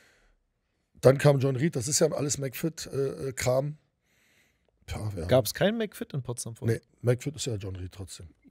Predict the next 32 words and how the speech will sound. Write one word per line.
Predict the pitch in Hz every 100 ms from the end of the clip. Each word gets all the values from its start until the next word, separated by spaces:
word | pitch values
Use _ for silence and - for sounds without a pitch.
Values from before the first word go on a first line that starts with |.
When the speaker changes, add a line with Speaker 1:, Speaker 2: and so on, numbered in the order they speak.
| -
Speaker 2:
Ja, | 131 113
jetzt | 113 131 - -
aber. | 98 98 - _ _ _ -
Speaker 1:
Nö, | 143 131 95
war | 117
immer | 151 175
schon | 175 147
Ableger. | 151 139 113
John | 104 123
Reed | 123 160
ist | 120
einfach | 127 120
nur, | 131 - - -
die | -
haben | 127 131
einfach | 147 156
nochmal | 143 143
so | 131
ein |
Lifestyle-Gym | 123 143 - 147 170
Speaker 2:
Nee, |
ich | 175
Speaker 1:
erfunden, | 156 170 185
Speaker 2:
meine, |
ob | 123
Speaker 1:
aber | 135
Speaker 2:
das | 151
früher | - 175 156
McFit | 143 - -
hieß. | 151 143 - -
Weil | 117
Speaker 1:
nee, | 190 95